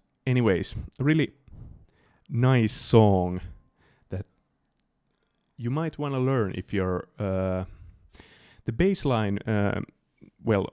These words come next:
obviously the bass line under the solos in the original version of the song Country Roads, um, has pretty basic playing a lot of the time, just really solid as Steve Wall-, Swallow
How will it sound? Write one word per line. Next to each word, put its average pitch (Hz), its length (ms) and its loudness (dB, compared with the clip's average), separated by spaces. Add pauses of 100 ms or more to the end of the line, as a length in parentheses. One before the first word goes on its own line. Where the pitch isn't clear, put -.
obviously 95 440 -4
the 95 180 -8
bass 95 240 0
line 90 200 -2
under 90 200 -6
the 95 140 -14
solos 98 560 -2
in 90 120 -6
the 87 120 -6
original 92 720 -8
version 92 500 -6
of - 120 -12 (260)
the 104 80 -12
song 90 380 -10
Country 95 340 -10
Roads, 92 500 -8
um, 95 380 -8 (840)
has - 300 -8 (500)
pretty 98 300 -6 (100)
basic 107 460 0 (260)
playing 101 320 -2
a 101 80 -4
lot 101 180 0
of 104 140 -4
the 117 80 -6
time, 110 480 -4
just - 420 -6
really 98 300 -4
solid 104 480 0 (180)
as - 260 -12
Steve 95 280 -6
Wall-, 95 400 0
Swallow 95 480 0